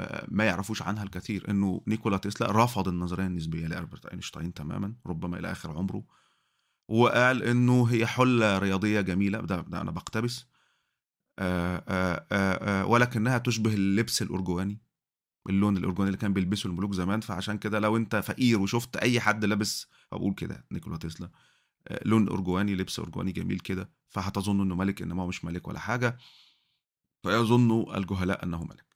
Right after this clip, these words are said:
بالظبط يعني. آه، وإنه مفيش حاجة اسمها فضاء منحني،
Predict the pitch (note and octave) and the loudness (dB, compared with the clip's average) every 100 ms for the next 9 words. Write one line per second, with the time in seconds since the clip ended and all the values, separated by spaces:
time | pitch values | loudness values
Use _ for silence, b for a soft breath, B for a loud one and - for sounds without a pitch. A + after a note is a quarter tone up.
0 | - F2 F2 F#2 - - _ _ _ _ | -12 -10 -6 -8 -10 -20 _ _ _ _
1 | _ _ _ _ _ _ _ _ _ - | _ _ _ _ _ _ _ _ _ -20
2 | - C#3 C3 C3 C3 B2 C#3 C#3 C3+ B2 | 0 4 6 6 6 6 6 6 6 6
3 | A#2 A2+ - G#2+ A2 G#2+ A2+ G#2+ G2+ G2 | 6 4 2 2 2 2 2 4 2 2
4 | G#2+ - E2+ D#2 - C3+ E3 D#3 D3+ | 2 2 -2 -6 0 4 6 8 6